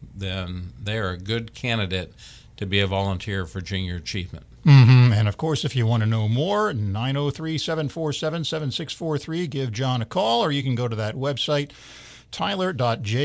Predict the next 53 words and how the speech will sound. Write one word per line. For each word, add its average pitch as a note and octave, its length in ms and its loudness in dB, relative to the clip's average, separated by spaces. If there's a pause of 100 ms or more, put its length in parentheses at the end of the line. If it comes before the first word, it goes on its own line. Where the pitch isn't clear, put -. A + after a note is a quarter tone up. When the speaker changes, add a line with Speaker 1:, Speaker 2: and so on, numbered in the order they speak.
(120)
Speaker 2:
A C3 340 -2
dot B2+ 360 -2
org. C#3 400 2
If A2+ 100 -6
you C3+ 80 -8
want D3 160 -4
to C#3 40 0
know C3+ 140 -2
more C#3 300 0
about B2 260 -4
what's C3 160 -6
happening C3+ 340 -4
on B2 100 -2
the A2+ 60 -2
national C#3 480 -4
level, C#3+ 280 -2
there A#2+ 160 -2
is G2 80 -2
a G2 60 -4
national B2+ 540 -4
website, D3 440 -2
and - 80 -8
you C3+ 80 -4
can B2+ 160 -2
learn C3 180 0
a A#2 40 0
little A#2+ 180 -4
bit B2+ 100 -4
more C#3+ 160 0
about B2+ 180 0
what's F3 140 -2
going G3 260 -2
on, F3 220 -2
again, C3 460 -2
in B2 300 -2
East C#3+ 280 0
Texas, D#3+ 420 -4
just - 240 -8
maybe F3+ 200 -2
a C3+ 60 0
little C#3+ 240 -2
outside C3+ 480 -2
the G#2+ 60 -6
Tyler C3 380 -2
area, G#2+ 300 0
Longview, G#2+ 500 0
Marshall, A2 520 -4
uh, G2+ 240 0
o-, C#3+ 180 -6
over A2 340 -2
in G2 80 0
that G#2 220 -2
direction. A2+ 500 -8